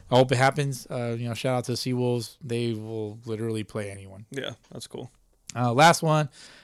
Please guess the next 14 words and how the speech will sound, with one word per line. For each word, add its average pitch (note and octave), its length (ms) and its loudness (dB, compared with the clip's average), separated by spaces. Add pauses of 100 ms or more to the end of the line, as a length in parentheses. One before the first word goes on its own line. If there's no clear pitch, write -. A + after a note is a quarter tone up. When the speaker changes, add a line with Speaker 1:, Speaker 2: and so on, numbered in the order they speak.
Speaker 1:
from A#2+ 160 -6
John G#3 260 6
Lane, E3 400 4
John B2+ 220 2
Richard B2+ 340 0
Lane, A#2 320 -2
Muscle A2+ 320 -2
Lane, A2 380 -2
the G2 100 -6
Hulk. B2+ 320 2 (300)
He C#3 200 2
says, C#3 480 4
"SoCal D#3+ 480 4
Tropics D3 480 2